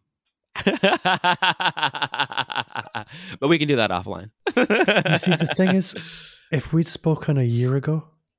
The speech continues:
Speaker 2: that would have been
Speaker 1: Mm-hmm.
Speaker 2: super pertinent.
Speaker 1: Mm-hmm.
Speaker 2: Actually,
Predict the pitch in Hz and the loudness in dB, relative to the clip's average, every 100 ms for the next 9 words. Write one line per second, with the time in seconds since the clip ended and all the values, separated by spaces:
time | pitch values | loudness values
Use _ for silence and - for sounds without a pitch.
0 | _ - 139 139 127 123 104 - - 131 | _ -2 0 0 0 -2 -2 -4 -2 -2
1 | 123 120 117 117 110 _ - - 92 85 | -4 -4 -4 -6 -10 _ -20 -18 -14 -12
2 | 82 131 131 - 143 131 127 | -8 -6 -4 -2 0 0 0